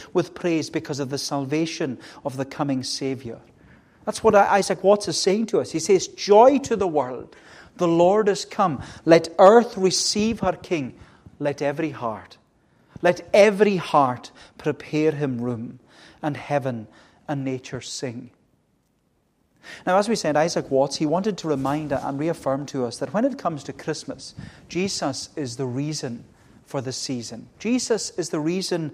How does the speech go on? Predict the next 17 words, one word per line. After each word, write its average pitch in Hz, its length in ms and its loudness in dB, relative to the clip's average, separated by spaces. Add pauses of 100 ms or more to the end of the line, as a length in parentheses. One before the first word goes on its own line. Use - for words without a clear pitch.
(200)
for 156 120 -4
the 143 120 -2
season. 127 400 -2
He's 208 240 2
the 226 100 6
reason 196 420 2
to 156 120 -4
rejoice 160 600 -2 (260)
and 160 140 -2
be 147 80 0
glad. 113 480 -8 (720)
But 220 100 4
you 220 80 6
know, 202 60 6
what's 208 200 4
remarkable 226 640 6
about 160 440 4